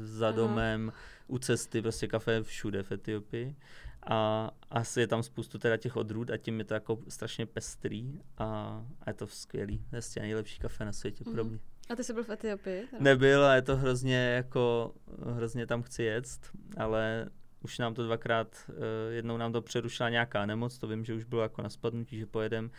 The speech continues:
Speaker 1: a po druhý covid, no, takže,
Speaker 2: Hmm.
Speaker 1: eh, doufám, že, že se to brzy stane.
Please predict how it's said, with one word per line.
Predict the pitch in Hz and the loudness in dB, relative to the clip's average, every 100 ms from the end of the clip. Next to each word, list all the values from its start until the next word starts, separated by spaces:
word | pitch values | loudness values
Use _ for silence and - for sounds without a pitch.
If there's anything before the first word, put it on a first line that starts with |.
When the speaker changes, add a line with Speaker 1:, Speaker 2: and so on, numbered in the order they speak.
| - - | -16 -8
Speaker 1:
a | 113 | -2
po | 117 | 0
druhý | 113 110 101 - | 0 0 -2 -4
covid, | 98 101 - | -4 -4 -6
no, | 117 110 - | -10 -10 -8
takže, | 107 101 107 | -8 -6 -6
Speaker 2:
Hmm. | 107 107 - - - - - - - | -6 -6 -12 -16 -16 -16 -16 -16 -4
Speaker 1:
eh, | 123 120 107 - - - | 0 0 -2 -10 -16 -12
doufám, | 117 113 107 113 113 | -8 -6 -4 -4 -2
že, | 120 110 107 101 | -2 -2 -2 -6
že | 107 | -10
se | - | -10
to | - | -10
brzy | 104 113 104 | -10 -8 -8
stane. | - 104 101 | -10 -10 -10